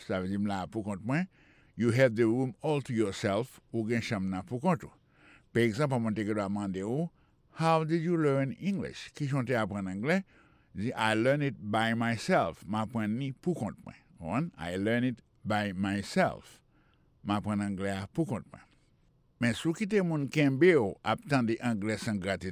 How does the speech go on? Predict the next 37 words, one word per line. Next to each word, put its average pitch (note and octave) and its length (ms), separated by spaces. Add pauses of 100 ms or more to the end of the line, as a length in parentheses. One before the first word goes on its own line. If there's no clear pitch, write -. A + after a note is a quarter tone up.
tèt, F#3+ 320 (420)
if C#3 240
you D3+ 160
let C#3 300
people D3+ 300
catch - 360
you, F2 140
sou A2+ 180
ki A2 80
te A#2 140
moun G2 260
kenbe G#2 320
ou, E2+ 160
if F#2 220
you A2 80
let G2 240
people A#2+ 400 (280)
catch - 320
you, B1 140 (240)
catch, B2+ 220
C - 440 (120)
A G2 240 (240)
T A#2+ 160
C - 340
H, B2 220
sa F2+ 160
vle F2 60
di F#2 100
kenbe. A2 400 (440)
Lè G#2+ 60
ou A#2+ 160
kenbe B2 280
ou A#2 120
nan G#2+ 140
bagay. D2+ 400 (240)
M G#2+ 100
ap A#2+ 120